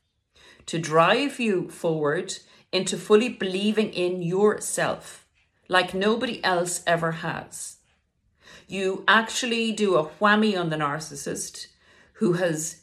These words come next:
tried to get you to give up on yourself, and you turn that flip on its head,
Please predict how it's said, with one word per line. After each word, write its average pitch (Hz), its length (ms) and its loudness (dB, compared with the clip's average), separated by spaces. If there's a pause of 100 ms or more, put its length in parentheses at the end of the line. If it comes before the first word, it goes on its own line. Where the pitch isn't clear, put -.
tried 220 440 2
to 214 100 -8
get - 380 -6
you 147 180 -4
to - 140 -12
give 156 200 -4
up 165 180 -8
on 165 100 -6
yourself, - 680 -10 (340)
and 175 140 2
you 180 140 2
turn 190 380 -2
that 175 300 0
flip - 500 -8
on 185 240 -2
its 170 300 -6
head, - 460 -8